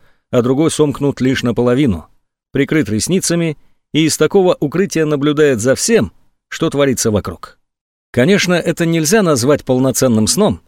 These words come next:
но всё же и такого сна спецназовцу хватает, чтобы отдохнуть и быть в любой момент готовым к действиям. Уметь спать по дельфиньи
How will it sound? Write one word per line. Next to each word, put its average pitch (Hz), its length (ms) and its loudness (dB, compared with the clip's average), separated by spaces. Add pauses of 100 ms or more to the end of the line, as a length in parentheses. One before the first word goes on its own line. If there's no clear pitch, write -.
(300)
но 120 180 0
всё 196 180 2
же 156 160 0
и 131 140 -2
такого 127 400 2
сна 156 260 -2
спецназовцу 110 720 -2
хватает, 123 520 0
чтобы 127 320 0
отдохнуть 120 720 -2
и 131 100 -4
быть 156 220 -4
в 131 60 -6
любой 143 280 0
момент 139 420 0
готовым 110 480 0
к 101 60 0
действиям. 101 500 -2 (640)
Уметь 131 280 2
спать - 280 0
по 147 100 0
дельфиньи 165 600 0